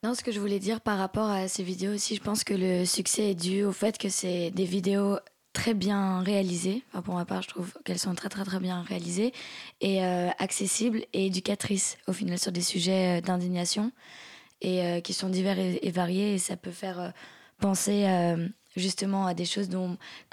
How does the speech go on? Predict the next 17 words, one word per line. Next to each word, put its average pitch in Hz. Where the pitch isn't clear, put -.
mais 202
il 185
y 185
a 185
la 185
vid-, 180
il 196
y 185
a, 175
il -
y 190
a 175
aussi 185
le, 175
le 175
youtubeur, 190
euh, 175